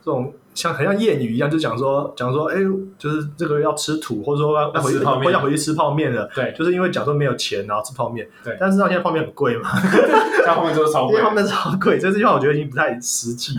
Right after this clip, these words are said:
Speaker 1: 了啦。但总之，以前的确，以前，以前国高中的时候还蛮多人会中午就直接吃一碗泡面。
Speaker 2: 没错，没错，没错。
Speaker 1: 然后那时候，那时候才二三十块。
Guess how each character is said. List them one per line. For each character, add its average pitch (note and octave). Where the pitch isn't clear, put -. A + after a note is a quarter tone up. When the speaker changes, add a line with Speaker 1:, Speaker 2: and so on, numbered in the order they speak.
Speaker 1:
了 F#2
啦。 F2+
但 G3+
总 B2+
之， D3+
以 C#3
前 C#3
的 A#2+
确， A#2+
以 -
前， G3+
以 B2+
前 C#4
国 C#3+
高 F3+
中 G3
的 F#3+
时 F#3
候 E3+
还 C3
蛮 B2+
多 D#3
人 C#3
会 D3+
中 D#3
午 A#2
就 C3+
直 C#3
接 B2
吃 B2
一 -
碗 C3
泡 B2+
面。 C3
Speaker 2:
没 -
错， B2+
没 -
错， B2
没 -
错。 -
Speaker 1:
然 B2
后 D#3+
那 F3
时 F3
候， A3
那 F#3
时 F#3
候 E3
才 A2+
二 D#3
三 C3+
十 A#2+
块。 A#2